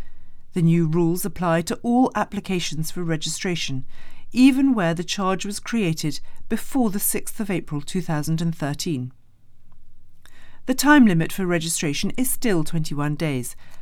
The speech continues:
However, the company creating the charge, i e the time charterer,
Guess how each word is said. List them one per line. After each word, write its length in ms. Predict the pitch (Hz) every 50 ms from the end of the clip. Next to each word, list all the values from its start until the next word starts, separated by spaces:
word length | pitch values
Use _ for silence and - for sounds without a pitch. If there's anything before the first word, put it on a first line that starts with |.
| - - -
However, 380 | 165 160 147 143 147 147 190
the 120 | 175 175 165
company 420 | - 165 165 160 156 156 151 147
creating 560 | - - - - 196 196 196 196 190 - 160
the 80 | 143 143
charge, 440 | - - 135 127 151 190 190 - - - - - - - -
i 140 | 160 151 147
e 300 | - - 160 160 170 202
the 140 | 196 190 165
time 300 | - 165 151 143 143 147
charterer, 560 | - - 226 220 190 - - 156 143 147